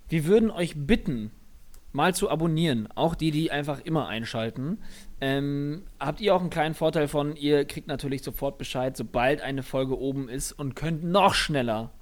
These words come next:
diese bahnbrechenden Infos konsumieren. Ähm, aber würde uns natürlich helfen, würde uns auch sehr freuen.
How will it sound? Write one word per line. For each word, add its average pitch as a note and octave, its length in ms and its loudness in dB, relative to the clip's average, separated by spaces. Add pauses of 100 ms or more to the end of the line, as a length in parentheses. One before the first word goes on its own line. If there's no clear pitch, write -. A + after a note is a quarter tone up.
(600)
diese C3+ 280 2 (280)
bahnbrechenden F3 600 6
Infos E3 540 -2 (200)
konsumieren. D3 580 4 (840)
Ähm, D3 760 2 (380)
aber D3+ 320 12
würde D#3 160 6
uns G3 200 2
natürlich F3+ 360 -2
helfen, D3+ 320 0
würde C#3+ 120 2
uns C#3 140 -4
auch B2+ 140 -4
sehr C#3+ 240 2
freuen. B2 480 0